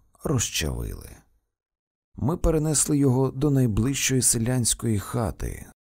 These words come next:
Серед стогонів, які виривалися у нього від нестерпного болю, він із труднощами довірив мені виконання одного з тих доручень, яким останнє бажання вмираючого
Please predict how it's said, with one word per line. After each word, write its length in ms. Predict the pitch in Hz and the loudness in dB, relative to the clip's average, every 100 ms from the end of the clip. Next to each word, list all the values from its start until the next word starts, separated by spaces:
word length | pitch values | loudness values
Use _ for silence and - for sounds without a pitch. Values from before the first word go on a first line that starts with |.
| _ _ | _ _
Серед 380 | - - 139 139 | 2 4 4 4
стогонів, 720 | - - 175 143 95 62 58 | 2 4 4 4 2 0 -4
які 460 | 62 71 - 98 87 | -4 -6 -2 -2 0
виривалися 800 | 139 117 110 95 107 120 95 - | 0 2 2 2 0 0 0 2
у 80 | 87 | 2
нього 240 | 92 92 87 | 0 0 0
від 200 | 92 98 | -2 0
нестерпного 720 | 95 - 123 117 113 95 98 | -2 0 -2 -2 0 0 2
болю, 580 | 98 147 131 101 90 82 _ | 2 2 2 0 -4 -8 _
він 340 | 110 104 156 151 | -4 0 -2 -2
із 200 | 123 - | -4 -4
труднощами 760 | - 117 147 139 135 - 143 139 | -2 -2 0 -2 -2 0 0 0
довірив 480 | 127 110 98 113 113 | 2 2 2 2 2
мені 220 | 113 110 | 2 0
виконання 720 | 95 - 101 98 113 113 113 - | -2 -4 -2 0 0 0 -2 -4
одного 360 | 110 101 117 | -6 -2 0
з 120 | 110 - | 0 0
тих 200 | 117 107 | 0 0
доручень, 640 | 104 101 139 - 147 131 - _ - | 0 0 -2 -2 -4 -6 -12 _ -10
яким 420 | 190 151 131 185 180 | -2 -2 0 -2 -2
останнє 640 | - 139 - - 160 143 131 | -4 0 0 0 0 2 2
бажання 580 | 110 117 104 127 120 113 | 2 0 2 0 0 0
вмираючого 840 | 101 104 123 123 - 110 110 | 0 0 0 0 0 0 0